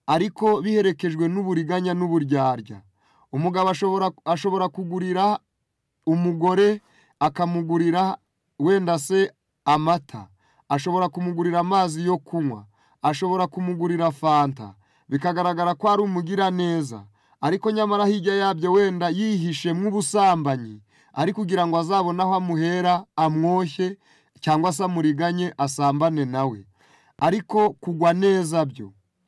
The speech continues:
baratubwiye ngo ni urubuto rujya rwera, ariko ruturutse ku kwihangana. Baratubwiye bati, "Kwihangana no kugwa neza ugirirwa nabi, ntabwo byashimwaga n'abapagani."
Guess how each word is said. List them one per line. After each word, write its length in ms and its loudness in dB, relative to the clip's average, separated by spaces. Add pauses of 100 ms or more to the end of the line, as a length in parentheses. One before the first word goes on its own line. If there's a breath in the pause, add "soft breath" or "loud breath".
(840 soft breath)
baratubwiye 720 2
ngo 160 0
ni 140 -2
urubuto 440 0
rujya 280 0
rwera, 600 0 (200)
ariko 560 0
ruturutse 480 -4
ku 160 -6
kwihangana. 1040 0 (500)
Baratubwiye 720 0
bati, 420 -8 (400)
"Kwihangana 720 2
no 140 0
kugwa 320 -2
neza 300 2
ugirirwa 460 -2
nabi, 560 2 (440)
ntabwo 300 0
byashimwaga 720 -2
n'abapagani." 920 -2